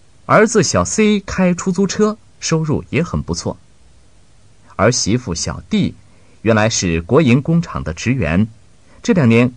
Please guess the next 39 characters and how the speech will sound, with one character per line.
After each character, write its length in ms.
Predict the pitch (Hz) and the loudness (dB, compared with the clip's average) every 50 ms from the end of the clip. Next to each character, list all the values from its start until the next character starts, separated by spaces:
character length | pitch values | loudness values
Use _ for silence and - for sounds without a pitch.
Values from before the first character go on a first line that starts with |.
| - | -2
工 160 | - 202 202 190 | 2 2 2 2
厂 260 | - - 110 143 - | 2 0 0 0 0
改 160 | - 87 80 | -2 -4 -4
成 260 | 85 - 113 113 127 | -2 0 0 0 2
中 140 | 123 202 202 | 2 0 0
外 140 | 202 180 120 | 0 0 -2
合 240 | 90 - - 107 135 | -4 -2 -2 -2 0
资， 300 | - - 190 190 180 175 - _ _ _ - 131 - | 2 2 2 2 2 0 -8 _ _ _ -20 -20 -2
工 200 | - 120 123 127 | 2 4 4 4
资 320 | 123 123 127 117 120 120 123 - - | 2 2 2 2 2 0 -2 -6 -4
也 160 | 90 87 80 | -2 -2 -2
是 180 | - - - | -2 -4 -6
原 240 | - 62 78 87 107 | -4 -4 -4 -4 -4
来 140 | 117 92 90 | -4 -4 -4
的 100 | 87 87 | -6 -6
好 220 | - - 101 135 | -8 -6 -4 -4
几 200 | 170 - - 57 | -4 -4 -6 -6
倍。 240 | - - 170 160 - - - - _ _ _ _ _ _ _ _ _ - - _ _ - - - - - | -2 -2 -2 -2 -2 -8 -16 -20 _ _ _ _ _ _ _ _ _ -20 -20 _ _ -20 -20 -20 -18 -12
全 280 | - - 143 156 185 190 | -6 -2 2 2 4 4
家 180 | 196 196 190 | 4 4 2
收 240 | 185 - - 214 220 | 2 4 4 4 4
入 160 | 196 202 180 | 6 4 2
最 260 | 170 - 254 262 226 | 2 2 0 0 0
少 380 | 131 - - - 71 55 50 - | 0 -2 -2 -4 -4 -4 -6 -4
的 220 | - 90 87 - - - _ - | -2 -2 -2 -2 -6 -14 _ -10
就 140 | - - 82 | -8 -8 -6
是 240 | - - 69 - - | -6 -8 -12 -12 -8
A 180 | - 113 123 135 | -4 -4 -4 -2
先 300 | 123 - - 98 95 98 | -4 -4 -2 -2 -2 -2
生 220 | - - 76 71 | -4 -4 -6 -6
了。 160 | 62 - - - _ _ _ - - _ _ _ _ _ _ _ _ _ _ _ - - | -6 -8 -12 -16 _ _ _ -20 -20 _ _ _ _ _ _ _ _ _ _ _ -8 0
当 160 | - 110 107 | 2 2 4
然 140 | 104 104 101 | 4 2 0
还 140 | - 110 | 0 0
有 120 | 107 92 82 | 2 2 2
孙 240 | 85 - - - 127 | 2 2 0 0 0
子 80 | - | 0
小 300 | 90 - - - 64 - - | -2 -2 -4 -4 -6 -4 -2
E 260 | 160 180 143 90 - | 0 2 2 2 0